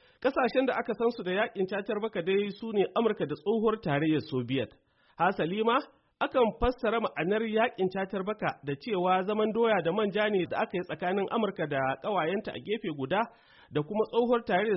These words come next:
Soviet da ƙawayenta a ɗaya gefen. Wannan kuwa ya samo asali ne tun daga ƙarshen Yaƙin Duniya na Biyu zuwa lokacin da tarayyar Soviet ta wargaje, ma'ana daga shekara ta alif ɗari tara da arba'in da biyar zuwa shekara ta alif ɗari tara da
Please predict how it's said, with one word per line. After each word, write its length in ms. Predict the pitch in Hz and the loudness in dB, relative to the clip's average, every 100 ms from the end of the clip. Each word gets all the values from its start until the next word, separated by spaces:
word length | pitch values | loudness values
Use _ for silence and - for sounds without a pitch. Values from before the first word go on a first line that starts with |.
| - | -2
Soviet 320 | 214 226 220 | -2 0 -2
da 80 | 165 | -2
ƙawayenta 500 | - 214 175 208 - | 0 2 2 0 -2
a 60 | 117 | -4
ɗaya 180 | - 147 143 | -4 -4 -2
gefen. 400 | 151 143 113 101 _ _ _ _ _ _ _ | -4 -4 -6 -8 _ _ _ _ _ _ _
Wannan 320 | 214 311 269 277 | 0 4 4 2
kuwa 160 | 202 - - | 2 2 0
ya 140 | 190 240 254 | 0 0 2
samo 240 | 254 254 - | 2 2 0
asali 340 | 240 254 269 | -4 -4 -2
ne 160 | 254 208 | 0 0
tun 180 | - 262 | 0 -2
daga 180 | 247 202 | -2 -4
ƙarshen 440 | - 165 214 220 | -6 -6 -4 -2
Yaƙin 400 | 220 240 - 185 165 | 0 0 -2 -4 -4
Duniya 440 | 214 226 214 160 | -4 -2 0 2
na 100 | 185 | 0
Biyu 240 | 196 220 202 | -4 -10 -10
zuwa 240 | 175 226 175 | -4 -2 0
lokacin 420 | 180 247 202 - 226 | 0 0 -2 -6 -6
da 100 | 202 | -4
tarayyar 360 | 156 175 202 | -4 -4 -4
Soviet 400 | - 190 208 180 | -4 -4 -2 -4
ta 80 | 175 | -4
wargaje, 640 | 190 214 185 135 135 135 - _ - | -4 -4 -4 -6 -6 -6 -10 _ -8
ma'ana 480 | 123 143 156 240 - _ _ 139 | -4 0 2 0 -4 _ _ -4
daga 160 | 165 | -4
shekara 480 | 165 170 160 240 185 | -4 -6 -4 0 0
ta 80 | 214 - | -2 -6
alif 180 | 214 | -8
ɗari 320 | - 160 196 208 | -6 -8 -6 -6
tara 220 | 226 208 | -4 -2
da 340 | 165 156 143 | 0 0 0
arba'in 720 | 147 151 147 - 226 233 226 | -2 -4 -6 -6 -6 -4 -4
da 80 | 208 | -4
biyar 300 | 143 151 202 294 - | -4 -2 -2 -4 -10
zuwa 400 | 185 214 185 160 | -2 0 2 0
shekara 480 | 151 151 247 208 175 | -2 -6 -2 -2 -2
ta 100 | - | -4
alif 160 | - 156 - | -8 -8 -4
ɗari 320 | 160 202 196 | -6 -6 -8
tara 300 | 254 233 208 | -6 -4 -4
da 180 | 165 | -2